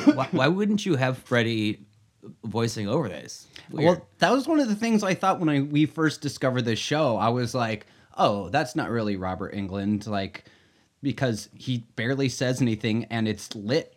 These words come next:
Speaker 2: so poorly, but it actually, it really is him. They just did a shitty job of, I don't know, f-, featuring him.
Speaker 1: Well, I think we've mentioned this before. I think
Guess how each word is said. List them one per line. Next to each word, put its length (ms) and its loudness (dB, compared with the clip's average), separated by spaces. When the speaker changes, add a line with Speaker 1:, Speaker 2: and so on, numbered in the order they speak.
Speaker 2:
so 240 -4
poorly, 840 2
but 360 -2
it 120 0
actually, 540 0
it 100 -6
really 320 2
is 220 2
him. 380 4
They 120 0
just 440 -4
did 160 0
a 40 2
shitty 440 -2
job 400 -2
of, 220 -4
I 100 0
don't 120 -4
know, 260 -6
f-, 60 -20
featuring 500 -2
him. 360 -8
Speaker 1:
Well, 160 -8
I 60 -4
think 280 0
we've 220 2
mentioned 300 0
this 100 -2
before. 380 -4
I 60 -2
think 420 -4